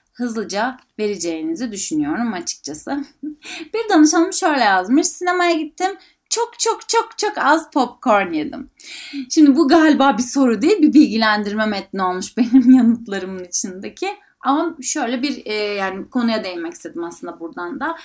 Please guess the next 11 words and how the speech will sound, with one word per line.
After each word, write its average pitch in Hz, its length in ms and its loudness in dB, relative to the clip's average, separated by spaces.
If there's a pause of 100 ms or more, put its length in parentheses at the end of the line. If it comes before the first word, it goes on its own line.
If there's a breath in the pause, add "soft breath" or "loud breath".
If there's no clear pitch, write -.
(280 loud breath)
Bu 277 80 0
sinemalarda 214 840 0
popcorn 202 580 -6
zaten 247 540 0 (180 loud breath)
yani 214 140 -2
oraya 233 320 0
gidince 226 400 -2
şartlı 220 420 -4
refleks 208 440 -6
gibi 180 220 -8
o 190 240 -8